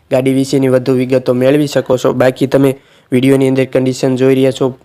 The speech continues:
ચાચવેલી ગાડી છે, ટીપટોપ કન્ડિશન છે, ફૂલ જવાબદારી સાથે આ સ્વિફ્ટ વી ડી આઈ ગાડી વેચવાની છે. ગાડીમાં કોઈ ફોલ્ટ તમને જોવા નહીં મળે એવું આ ગાડીના માલિક દ્વારા જણાવવામાં આવે છે. ફૂલ જવાબદારી સાથે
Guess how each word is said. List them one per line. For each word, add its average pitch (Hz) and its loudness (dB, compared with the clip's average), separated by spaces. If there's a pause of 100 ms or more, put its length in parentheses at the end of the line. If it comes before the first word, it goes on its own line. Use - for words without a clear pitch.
(400)
ચાચવેલી 135 0
ગાડી 127 2
છે, 139 0 (220)
ટીપટોપ 131 -2
કન્ડિશન 143 -2
છે, 131 0
ફૂલ 127 0
જવાબદારી 131 2
સાથે 135 0 (640)
આ 123 -2
સ્વિફ્ટ 139 -2
વી 131 0
ડી 135 0
આઈ 131 0
ગાડી 131 2
વેચવાની 127 0
છે. 131 -2
ગાડીમાં 127 0
કોઈ 127 -2 (120)
ફોલ્ટ 123 -2
તમને 127 -2
જોવા 127 0
નહીં 143 0
મળે 127 -2 (440)
એવું 127 0
આ 123 -2
ગાડીના 123 0
માલિક 123 -2
દ્વારા 123 4
જણાવવામાં 131 2
આવે 127 2
છે. 123 -6
ફૂલ 131 -2
જવાબદારી 127 2
સાથે 135 2